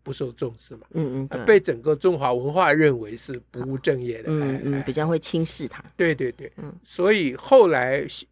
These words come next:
Speaker 1: 呃，《西游记》《三国演义》《红楼梦》等等，
Speaker 2: 嗯哼，
Speaker 1: 才夯起来，
Speaker 2: 嗯哼。
Speaker 1: 就被这些学者，
Speaker 2: 都是比较后面，
Speaker 1: 哎，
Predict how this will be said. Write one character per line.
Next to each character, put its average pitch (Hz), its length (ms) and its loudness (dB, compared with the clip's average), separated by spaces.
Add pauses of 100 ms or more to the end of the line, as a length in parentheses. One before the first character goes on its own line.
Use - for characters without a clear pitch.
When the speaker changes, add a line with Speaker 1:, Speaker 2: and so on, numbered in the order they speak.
Speaker 1:
呃， 135 440 -10
《西 - 220 -8
游 143 160 0
记》 147 280 -8
《三 165 160 0
国 156 160 4
演 120 220 -2
义》 143 100 -6
《红 147 240 -6
楼 156 120 4
梦》 170 240 2
等 127 200 -6
等， 120 220 -8
Speaker 2:
嗯 160 160 -2
哼， 160 180 -4
Speaker 1:
才 147 200 -4
夯 175 280 0
起 - 180 -8
来， 117 220 -18
Speaker 2:
嗯 - 40 -20
哼。 - 60 -20
Speaker 1:
就 147 180 -6
被 165 220 0
这 190 120 2
些 196 80 4
学 190 60 2
者， - 20 4
Speaker 2:
都 190 60 4
是 139 60 -4
比 - 0 -
较 156 140 4
后 180 260 4
面， 160 360 2
Speaker 1:
哎， - 180 -2